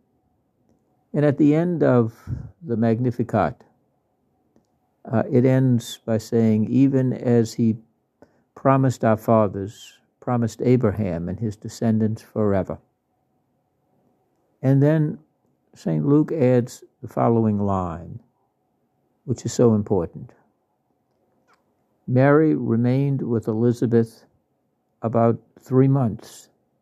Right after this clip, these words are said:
and then returned home." And then returned home. That's such an important thing. Uh, perhaps we know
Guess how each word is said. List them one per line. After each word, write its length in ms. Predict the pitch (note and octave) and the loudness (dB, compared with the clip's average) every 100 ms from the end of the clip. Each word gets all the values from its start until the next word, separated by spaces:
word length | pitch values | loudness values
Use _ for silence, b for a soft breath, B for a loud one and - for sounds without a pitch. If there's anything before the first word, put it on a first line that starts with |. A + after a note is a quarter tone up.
| _ _ _ _ _ _ _ | _ _ _ _ _ _ _
and 280 | A#2+ A2+ G#2+ | 0 2 4
then 420 | B2 B2+ C3 - _ - | 2 2 0 -4 _ -14
returned 720 | A2+ G#2 - B2 A2+ A2+ G#2+ G#2 _ _ _ | -8 -8 -4 0 2 0 -2 -10 _ _ _
home." 500 | A2 G#2 D#2+ D#2 F#2 _ _ _ _ _ _ _ _ _ _ _ _ _ G3+ | -4 -4 -4 -8 -14 _ _ _ _ _ _ _ _ _ _ _ _ _ -2
And 200 | A#2+ A#2 | 0 2
then 320 | A#2+ B2+ - - B2+ | 2 0 -6 -12 -10
returned 560 | A2 - A#2+ A#2 A2 | -8 -6 -2 0 -2
home. 580 | G2 G#2 F#2 E2+ - G#2 _ _ _ _ _ _ _ _ _ _ _ _ _ _ _ _ - | -4 -4 -4 -6 -12 -20 _ _ _ _ _ _ _ _ _ _ _ _ _ _ _ _ -8
That's 140 | D#3 | -4
such 220 | F#3+ F3 E3+ | 0 0 0
an 80 | |
important 520 | C#3+ C3 C#3+ C3+ A#2+ A2 | -2 0 0 0 -2 -4
thing. 380 | A2 F#2 E2 - _ _ _ _ _ _ _ _ _ _ _ - | -4 -4 -8 -14 _ _ _ _ _ _ _ _ _ _ _ -10
Uh, 340 | A#3 C#2+ C#2 - _ _ _ _ _ - | 0 2 2 -2 _ _ _ _ _ -4
perhaps 720 | C#3 D#3 D#3+ - - - - D#4+ E3+ | 0 2 0 -4 -20 -18 -20 -16 -4
we 220 | C3+ C#3 | -2 0
know 480 | B2+ B2 A#2+ A2 | 2 2 2 -2